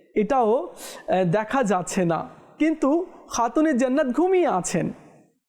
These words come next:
সুবহানাল্লাহ। উম্মে আয়মান রাদিয়াল্লাহু তাআলা আনহা আমার নবী সাল্লাল্লাহু আলাইহি ওয়াসাল্লামের নুরানি দরবারে আসলেন আর সব ঘটনা খুলে বললেন।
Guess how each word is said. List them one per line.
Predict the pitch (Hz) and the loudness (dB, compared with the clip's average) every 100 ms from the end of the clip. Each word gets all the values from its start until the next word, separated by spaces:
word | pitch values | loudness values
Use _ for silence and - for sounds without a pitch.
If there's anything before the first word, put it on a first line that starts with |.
| _ | _
সুবহানাল্লাহ। | - 190 175 185 175 165 156 - - - _ - | -4 -2 0 0 2 2 0 -4 -20 -20 _ -4
উম্মে | 254 285 | 0 0
আয়মান | 233 269 330 311 | 0 0 0 2
রাদিয়াল্লাহু | 240 202 180 180 175 180 | 2 2 2 2 2 0
তাআলা | 170 160 170 | 0 0 0
আনহা | 180 214 180 151 - - - - - | 0 0 2 -2 -4 -14 -20 -20 -6
আমার | 226 277 | -2 2
নবী | 214 269 | 2 0
সাল্লাল্লাহু | - 208 190 196 208 | 0 0 2 0 -2
আলাইহি | - 190 214 185 165 | 0 0 2 2 2
ওয়াসাল্লামের | 165 - 160 175 262 | 0 0 0 2 2
নুরানি | 185 156 185 175 185 | 2 4 2 2 0
দরবারে | 151 156 147 151 147 | 0 0 -2 0 0
আসলেন | 135 131 151 160 233 | -2 -4 -2 0 0
আর | 151 151 | -2 -2
সব | 156 - 262 262 269 262 240 | -4 -2 0 2 2 2 0
ঘটনা | 190 190 233 247 247 | 0 0 2 0 0
খুলে | - 277 220 | 0 0 2
বললেন। | 147 151 147 156 | 2 0 0 -4